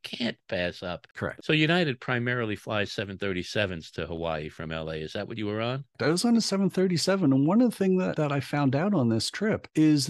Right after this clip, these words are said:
Speaker 2: the narrow body aircraft, the seven fifty-sevens, the seven thirty-sevens, do not have the proper Wi-Fi equipment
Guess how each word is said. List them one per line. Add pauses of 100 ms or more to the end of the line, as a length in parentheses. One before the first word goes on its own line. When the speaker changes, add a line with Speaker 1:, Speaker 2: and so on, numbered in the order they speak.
Speaker 2:
the
narrow
body
aircraft, (220)
the
seven
fifty-sevens,
the
seven
thirty-sevens,
do
not
have
the
proper
Wi-Fi
equipment